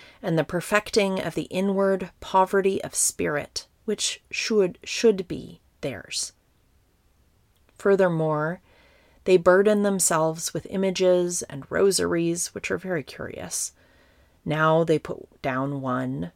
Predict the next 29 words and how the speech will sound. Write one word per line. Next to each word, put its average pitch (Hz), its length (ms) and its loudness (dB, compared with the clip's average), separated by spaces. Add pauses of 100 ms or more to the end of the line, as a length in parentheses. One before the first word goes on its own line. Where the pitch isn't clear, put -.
(120)
now 127 340 -4
they 139 160 -4
take 143 320 -8
up 143 200 -8
another, 131 580 -6 (380)
now 143 340 2
they 160 180 4
change 165 460 -2
about, 156 580 2 (360)
now 147 320 4
change 170 400 0
back 147 320 4
again, 190 640 6 (400)
now 185 320 10
they 208 240 8
want 180 420 4
this 190 300 6
kind 170 360 2
of 160 120 2
thing, 156 640 0 (100)
now 170 400 8
that, 139 600 2 (320)
preferring 220 560 6
one 240 300 8
kind 233 340 4
of 220 140 0
cross 165 540 6
to 208 160 0
another, 151 560 2